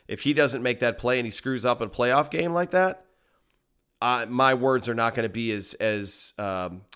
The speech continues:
as kind as they are right now. And if they don't sound kind to you right now, that's my point.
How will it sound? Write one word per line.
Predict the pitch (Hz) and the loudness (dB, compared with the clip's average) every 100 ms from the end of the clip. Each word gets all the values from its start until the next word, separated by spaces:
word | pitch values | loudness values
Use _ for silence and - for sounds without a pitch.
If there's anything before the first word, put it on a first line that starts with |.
| _ _ _ - | _ _ _ -10
as | 98 | -10
kind | - 139 113 95 87 _ _ _ _ _ _ | -2 2 4 2 -10 _ _ _ _ _ _
as | 107 | -8
they | 113 | 0
are | 113 104 | 2 2
right | 104 | 0
now. | 95 90 82 | -2 -6 -6
And | 101 | -6
if | 107 | -6
they | 120 | -2
don't | 123 127 | -2 0
sound | 127 113 | -2 -2
kind | 131 117 | 0 0
to | 110 | 0
you | 110 | -2
right | 110 98 | 0 0
now, | 117 98 | 0 0
that's | 92 110 - | 0 -4 -4
my | 101 | -8
point. | - 113 87 | -2 -4 -4